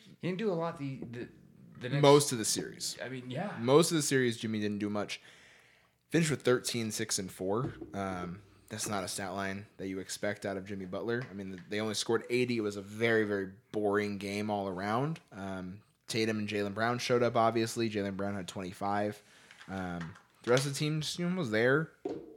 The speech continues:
Speaker 2: Uh, f-, you know, Derek White had fourteen. He sho-, he started showing up big towards the end of this series. Um, Al Horford had sixteen, which is huge for us, especially with that big man battle with him and Al,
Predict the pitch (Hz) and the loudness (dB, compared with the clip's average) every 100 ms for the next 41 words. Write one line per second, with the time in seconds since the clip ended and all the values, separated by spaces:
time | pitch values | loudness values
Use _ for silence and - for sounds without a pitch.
0 | - 98 95 95 - - 110 107 101 - | -12 -8 -6 -6 -10 -16 -8 -6 -6 0
1 | 101 101 107 113 113 117 113 - 120 113 | 2 4 6 6 4 4 0 0 -4 -4
2 | 110 113 - - 117 113 110 107 110 104 | -4 -6 -4 -4 -4 -2 -2 0 -2 -2
3 | 98 95 104 104 101 107 101 98 - 98 | -4 -2 0 0 -4 -8 -6 -10 -10 -8
4 | 95 90 85 - 104 101 104 107 - - | -6 -6 -6 -4 -2 -2 -2 -6 -10 -14
5 | - - _ - 98 92 90 87 104 123 | -20 -20 _ -2 0 0 -2 -4 0 2
6 | 127 135 135 143 143 - 139 143 160 170 | 4 4 4 2 -4 -2 0 0 -2 -6
7 | - 101 101 110 95 131 - 113 117 - | -8 -4 -2 -2 -4 -4 -4 0 0 0
8 | 107 107 131 - - - - - - - | 0 2 2 -2 -10 -16 -20 -16 -6 0
9 | 117 113 110 107 101 107 110 101 101 104 | 0 2 4 2 4 2 4 4 6 6
10 | 104 98 92 110 101 98 85 82 | 6 4 0 0 0 0 -2 -4